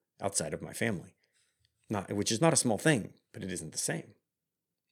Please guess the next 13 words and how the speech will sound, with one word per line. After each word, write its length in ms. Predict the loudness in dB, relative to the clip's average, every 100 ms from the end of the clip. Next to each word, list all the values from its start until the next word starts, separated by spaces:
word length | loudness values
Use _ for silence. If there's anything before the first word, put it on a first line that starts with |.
| -6
My 120 | -4
place, 320 | 2 4 4
like, 140 | 2 -2
we 80 | -4
left 220 | -6 -8
Europe 420 | -8 -4 -2 -4
and 140 | -8
Germany 360 | -8 -6 -8 -8
and 120 | -8
our 120 | -6
little 160 | -2 -2
farm, 520 | -2 -2 0 -2 -4
and 140 | -8